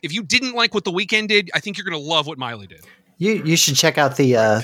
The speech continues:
Speaker 2: the Black Mirror episode with her in it. Um, that pretty much,
Speaker 1: Nice.
Speaker 2: that pretty much deals with exactly what you're talking about.
Speaker 1: Okay. Okay. That's, that might have been where she kicked all this off for all I know.
Speaker 2: Yeah. It, it truly felt like, oh, this is,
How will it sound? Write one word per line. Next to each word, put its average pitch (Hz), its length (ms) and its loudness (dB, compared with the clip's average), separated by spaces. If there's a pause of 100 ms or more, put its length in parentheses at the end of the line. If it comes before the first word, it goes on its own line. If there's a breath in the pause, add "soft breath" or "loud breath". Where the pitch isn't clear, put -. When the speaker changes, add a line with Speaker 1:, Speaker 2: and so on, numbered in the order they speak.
Speaker 2:
the 120 80 4
Black 127 360 0
Mirror 123 320 4
episode 113 480 2
with 113 160 0
her 113 180 4
in 110 120 2
it. 107 200 -2 (340)
Um, 113 300 2
that 127 220 2
pretty 131 180 4
much, 113 420 2 (120)
Speaker 1:
Nice. 165 420 0
Speaker 2:
that 160 140 2
pretty 180 160 2
much 135 240 4
deals 131 400 4
with 117 120 2
exactly 120 480 2
what 107 140 2
you're 110 80 -4
talking 107 300 0
about. 107 300 -4 (1400)
Speaker 1:
Okay. 254 380 0 (180)
Okay. 226 280 -4
That's, 220 180 2
that 208 220 2
might 254 140 2
have 196 80 2
been 196 160 -2
where 208 120 -2
she 196 140 2
kicked 202 260 -2
all 208 120 2
this 208 180 -2
off 233 160 0
for 131 140 -6
all 131 80 -4
I 139 120 -2
know. 131 100 -6
Speaker 2:
Yeah. 127 300 4
It, 170 260 2
it 165 160 2
truly 160 260 4
felt 139 240 2
like, 123 260 2
oh, 131 160 4
this 131 240 2
is, 127 340 2